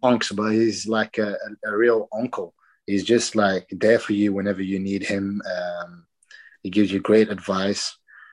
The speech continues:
not only about football, but just about life in general.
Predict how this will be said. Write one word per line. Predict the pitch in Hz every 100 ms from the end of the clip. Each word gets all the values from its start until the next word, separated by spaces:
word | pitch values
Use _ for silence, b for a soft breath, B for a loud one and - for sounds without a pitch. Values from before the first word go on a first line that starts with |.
| B
not | 104 98 -
only | 101 101 98
about | 92 90 90 -
football, | 101 92 107 110
but | 92 87
just | 95 95 -
about | 101 87 92 85 -
life | - 90 98 110 - -
in | 95
general. | 98 98 104 110